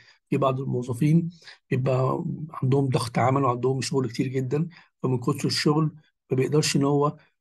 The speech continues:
يفهم رسائل أو في رسائل بتقع منه. آه، كده بنقول ال messages reach us in countless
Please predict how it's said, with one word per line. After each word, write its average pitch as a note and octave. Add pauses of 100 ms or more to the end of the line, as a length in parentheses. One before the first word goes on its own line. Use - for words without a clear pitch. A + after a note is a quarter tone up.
(140)
يفهم C#3
رسائل C#3
أو -
في D3+
رسائل C#3+
بتقع B2
منه. A#2+ (640)
آه، B2+ (2500)
كده D#3+
بنقول D3
ال C#3+
messages D#3+
reach D3
us D#3
in C3 (100)
countless D#3